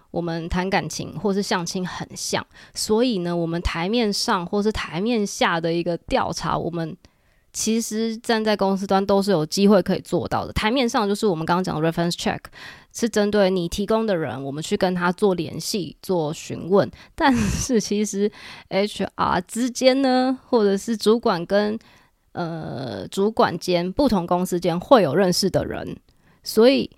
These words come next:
这个时候就会靠着自己的人脉去打听啦，这个人的状态。所以平常我们就要累积好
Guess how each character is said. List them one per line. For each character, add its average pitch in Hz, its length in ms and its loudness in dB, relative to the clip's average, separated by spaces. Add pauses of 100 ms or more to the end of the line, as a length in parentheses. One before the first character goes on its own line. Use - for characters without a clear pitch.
(920)
这 - 160 4
个 226 140 4
时 - 140 0
候 226 160 8
就 220 120 4
会 233 120 6
靠 220 240 4
着 190 80 4
自 202 100 0
己 208 60 8
的 160 60 6
人 151 140 4
脉 190 160 6
去 185 300 4
打 - 240 -2
听 175 240 -2
啦， 160 420 0
这 208 140 -2
个 175 140 0
人 98 160 -6
的 - 40 -8
状 180 220 -4
态。 170 160 -4
所 196 300 2
以 226 80 4
平 180 260 -2
常 180 200 -6
我 165 60 -6
们 156 380 -6
就 214 140 2
要 190 200 4
累 160 160 2
积 185 240 0
好 185 320 2